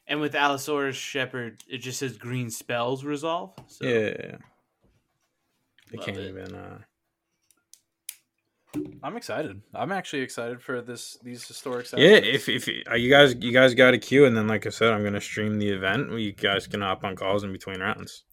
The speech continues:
Speaker 3: I
Speaker 1: Hell
Speaker 3: will
Speaker 1: yeah.
Speaker 3: absolutely be doing that then.
Speaker 2: Sounds,
Speaker 3: Yes.
Speaker 2: sounds good.
Speaker 3: That's fun. We can actually use the Discord for something.
Speaker 1: Yeah. <laughs> Other than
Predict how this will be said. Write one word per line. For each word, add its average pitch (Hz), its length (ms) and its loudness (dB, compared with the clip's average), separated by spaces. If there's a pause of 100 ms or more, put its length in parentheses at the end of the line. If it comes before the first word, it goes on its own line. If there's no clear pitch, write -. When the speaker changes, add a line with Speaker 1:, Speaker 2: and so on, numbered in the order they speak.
Speaker 3:
I 113 160 2
Speaker 1:
Hell 117 160 4
Speaker 3:
will 120 60 4
Speaker 1:
yeah. 117 140 2
Speaker 3:
absolutely 120 600 2
be 110 160 -2
doing 104 300 -2
that 95 220 -8
then. 98 260 -8
Speaker 2:
Sounds, 104 200 -10
Speaker 3:
Yes. 98 160 -4
Speaker 2:
sounds 107 280 -4
good. - 220 -14 (600)
Speaker 3:
That's 135 180 -2
fun. 90 280 -12 (340)
We 117 120 -4
can 127 100 -2
actually 113 300 -4
use 113 180 -6
the 107 80 -4
Discord 107 480 -6
for 101 80 -16
something. 104 420 -10 (720)
Speaker 1:
Yeah. 120 340 -6 (560)
<laughs> - 520 -18
Other 151 300 -2
than 120 500 -6